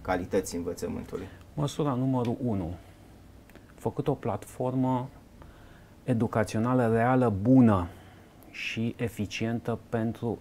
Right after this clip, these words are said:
Speaker 2: elevi și profesori. De vreo cincisprezece ani se pune, uh, se discută despre așa ceva și încă nu s-a făcut. Al doilea lucru, uh, teoretic să știți că se poate face asta foarte repede. Nu se trebuie bani mulți.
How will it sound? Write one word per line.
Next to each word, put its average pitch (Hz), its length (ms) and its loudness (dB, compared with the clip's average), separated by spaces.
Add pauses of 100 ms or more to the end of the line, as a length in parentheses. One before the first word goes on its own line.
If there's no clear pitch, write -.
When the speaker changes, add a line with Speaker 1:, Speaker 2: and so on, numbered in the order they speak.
Speaker 2:
elevi 107 360 -2
și - 140 -12
profesori. - 680 -12 (1080)
De 120 340 4
vreo 110 200 0
cincisprezece 110 680 -2
ani 101 120 -2
se - 120 -8
pune, 85 600 -8 (540)
uh, 107 60 -4 (240)
se 92 200 -8
discută 92 420 -4
despre 92 280 -6
așa 92 180 -6
ceva 120 300 -6
și 113 140 -10
încă 110 180 -6
nu 101 120 -2
s-a 98 160 -6
făcut. - 460 -10 (1120)
Al 107 160 -4
doilea 147 380 4
lucru, 127 360 0
uh, 135 840 2 (500)
teoretic 170 400 2
să - 120 -2
știți - 240 -2
că 196 60 -8
se 185 120 -4
poate 170 220 -2
face 156 260 -2
asta 147 200 -6
foarte - 280 -8
repede. 87 640 -8
Nu 127 80 -2
se 117 100 -8
trebuie 104 220 -2
bani 95 280 -4
mulți. 156 420 -2